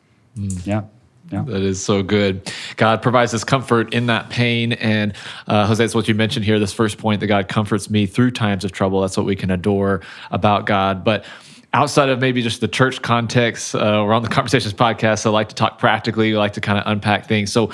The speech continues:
Speaker 1: what does, if you were to describe God's comfort in the way that you've felt God's comfort, what, what does that look like? Do you, do you hear something? Do you feel something? What, what kinda does that actually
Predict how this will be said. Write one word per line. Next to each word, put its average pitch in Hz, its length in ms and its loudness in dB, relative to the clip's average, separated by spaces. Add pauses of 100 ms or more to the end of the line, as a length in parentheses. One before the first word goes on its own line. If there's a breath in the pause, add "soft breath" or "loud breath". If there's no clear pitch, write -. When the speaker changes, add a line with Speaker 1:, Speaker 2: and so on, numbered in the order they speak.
(180 loud breath)
Speaker 1:
what 139 240 2
does, 143 300 0
if 117 80 0
you 131 80 4
were 139 80 2
to 127 60 2
describe 120 380 0
God's 110 280 0
comfort 113 640 -2 (260 loud breath)
in 107 80 -2
the 104 80 4
way 107 160 4
that 101 140 0
you've 113 340 2
felt 95 320 0
God's 95 240 -2
comfort, 90 400 -4
what, 110 280 0
what 113 120 0
does 127 140 0
that 90 160 -2
look 104 180 0
like? 85 240 -6
Do 101 80 -2
you, 90 220 0
do 82 160 -8
you 80 160 -8
hear 139 340 0
something? 139 560 0
Do 95 80 -2
you 85 140 -4
feel 143 240 0
something? 131 400 0
What, 117 160 2
what 127 180 2
kinda 147 180 2
does 117 180 2
that 104 180 0
actually 104 480 0